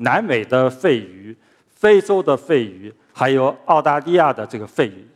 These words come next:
就这么三个属，都来自于我们的南半球。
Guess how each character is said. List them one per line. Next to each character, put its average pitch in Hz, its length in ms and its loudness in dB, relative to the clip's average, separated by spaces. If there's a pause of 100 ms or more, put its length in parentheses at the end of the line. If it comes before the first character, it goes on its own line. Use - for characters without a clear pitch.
(100)
就 185 240 2
这 139 160 -6
么 117 140 -6
三 143 320 -2
个 127 100 -6
属， - 220 -14 (260)
都 175 200 2
来 123 200 0
自 156 180 -10
于 120 120 -6
我 107 60 -6
们 123 120 -10
的 120 200 -2 (240)
南 120 220 -4
半 151 240 -2
球。 - 200 -20